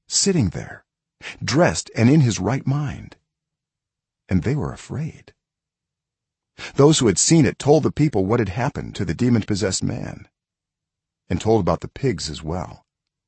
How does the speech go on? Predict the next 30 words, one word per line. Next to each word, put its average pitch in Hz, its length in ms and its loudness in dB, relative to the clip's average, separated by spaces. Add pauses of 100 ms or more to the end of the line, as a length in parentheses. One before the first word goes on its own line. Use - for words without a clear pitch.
(880)
Then 113 140 2
the 104 60 4
people - 520 -4 (500)
began 101 320 2
to 82 80 -2
plead 143 400 -2
with 143 200 -6
Jesus - 680 -10 (600)
to - 120 -4
leave 87 640 -6 (180)
their 71 140 -6
region. 76 600 -8 (1600)
As 113 180 4
Jesus 139 420 2
was 85 140 -2
getting 98 240 4
into 104 160 2
the 80 100 -4
boat, 76 360 -6 (340)
the 117 80 4
man 131 280 8
who 123 80 6
had 98 100 4
been 87 160 6
demon-possessed 95 920 2
begged 131 280 4
to 113 100 0
go 104 160 2
with 127 260 -2
him. - 340 -10